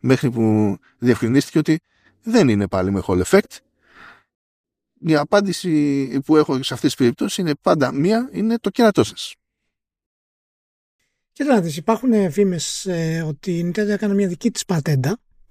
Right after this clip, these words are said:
Speaker 2: που είναι κάτι σαν το Hall Effect. Και θα ήταν πολύ ωραίο βέβαια να το πει όταν τη ρωτήσουν για αυτό το πράγμα, α-, αντί απλά να πει ότι είναι φτιαγμένη για να έχουν περισσότερη, ας πούμε,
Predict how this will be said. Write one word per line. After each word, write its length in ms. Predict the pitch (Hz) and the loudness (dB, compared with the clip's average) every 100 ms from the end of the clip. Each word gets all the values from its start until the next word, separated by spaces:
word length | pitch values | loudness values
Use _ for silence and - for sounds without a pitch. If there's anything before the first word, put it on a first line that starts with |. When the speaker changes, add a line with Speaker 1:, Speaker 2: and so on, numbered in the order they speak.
| _ _ _ _ _ _ _ _ _ _ _ | _ _ _ _ _ _ _ _ _ _ _
Speaker 2:
που 500 | - 180 180 180 180 | -6 -2 0 -2 -2
είναι 160 | 214 226 | -2 -2
κάτι 220 | - 233 - | 0 -2 0
σαν 160 | 185 | -2
το 140 | 156 135 | -2 -2
Hall 120 | 117 | -4
Effect. 180 | - - _ _ _ _ _ _ _ _ | -6 -14 _ _ _ _ _ _ _ _
Και 1000 | - 180 165 165 165 160 160 156 156 160 _ _ _ _ _ _ _ _ _ _ _ - | -4 -2 0 0 0 -2 -2 -4 -6 -8 _ _ _ _ _ _ _ _ _ _ _ -6
θα 100 | 202 | -4
ήταν 180 | 208 180 | -2 -2
πολύ 300 | 196 226 214 | -2 2 4
ωραίο 240 | 190 175 | 4 0
βέβαια 300 | 175 170 175 | 0 -4 -4
να 180 | 170 151 | -6 -4
το 220 | 165 151 | -2 -2
πει 360 | 180 208 175 202 _ _ _ _ _ | 2 2 2 -4 _ _ _ _ _
όταν 480 | 170 151 160 156 - _ | -4 -2 -4 -4 -8 _
τη 100 | - | -2
ρωτήσουν 460 | 160 151 180 - 160 | 0 2 0 -2 -4
για 140 | 151 | -4
αυτό 160 | 151 156 | -4 -4
το 80 | 143 | -4
πράγμα, 320 | 147 151 214 247 - - _ _ | -2 0 0 -2 -6 -20 _ _
α-, 180 | 170 202 | -10 -6
αντί 240 | 165 156 | -4 -2
απλά 240 | 170 180 175 | -2 0 -2
να 120 | 160 | -2
πει 140 | 180 | -2
ότι 400 | 165 160 160 160 | -4 -2 -4 -2
είναι 160 | 175 156 | -2 -4
φτιαγμένη 500 | - 170 156 160 160 | -4 -4 -2 -2 -2
για 100 | 151 | -2
να 100 | 156 | -4
έχουν 260 | 151 160 147 | -6 -10 -4
περισσότερη, 540 | 151 - 156 147 143 | -4 -2 -4 -4 -4
ας 120 | 135 | -6
πούμε, 360 | _ 139 127 | _ -6 -6